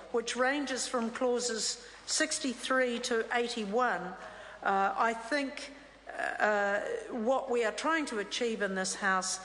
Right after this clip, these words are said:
is the greatest, um, legislative accolade, I suppose, the greatest legislative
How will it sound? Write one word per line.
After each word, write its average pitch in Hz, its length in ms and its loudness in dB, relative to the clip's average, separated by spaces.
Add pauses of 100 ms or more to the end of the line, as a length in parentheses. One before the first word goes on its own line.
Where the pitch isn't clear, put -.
(300)
is 214 160 2
the 226 120 0
greatest, 277 800 0 (640)
um, 190 380 0 (1400)
legislative 285 680 2
accolade, 185 560 2
I 180 100 2
suppose, 269 680 0
the 240 160 0
greatest 294 680 0
legislative 247 880 0